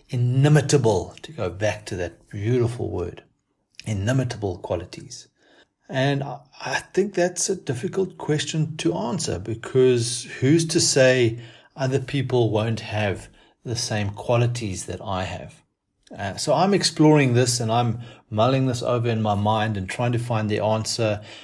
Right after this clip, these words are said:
and trying to be sure that I don't answer each question with the same piece of information. Uh, but I think that's a really useful question, overall question, is what is your I P U power? Intangible, personal,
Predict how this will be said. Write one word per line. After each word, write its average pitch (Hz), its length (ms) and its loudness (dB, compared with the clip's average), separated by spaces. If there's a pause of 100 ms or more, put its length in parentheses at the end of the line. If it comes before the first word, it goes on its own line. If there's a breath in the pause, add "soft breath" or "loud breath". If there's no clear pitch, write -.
(120 loud breath)
and 110 120 -6
trying 147 160 2
to 160 40 4
be 160 100 2
sure 147 440 8
that 117 160 4
I 113 100 6
don't 120 220 2
answer 117 300 0
each 117 260 -4
question 120 480 -2
with 107 140 -4
the - 100 -8
same 110 540 -2 (100)
piece - 360 -4
of 107 120 -6
information. 104 880 -4 (600)
Uh, 117 180 -4
but 117 180 2
I 175 220 2
think 190 280 -2
that's 147 260 2
a 120 60 4
really 156 400 4
useful 123 640 0
question, 98 680 -6
overall 120 580 4
question, 101 520 -6 (260 loud breath)
is 123 160 -4
what 143 320 0
is 143 300 4
your 123 340 6 (340 loud breath)
I 131 400 2
P - 160 -4
U 127 600 0
power? - 560 0 (360 soft breath)
Intangible, 117 1000 0
personal, 110 680 -4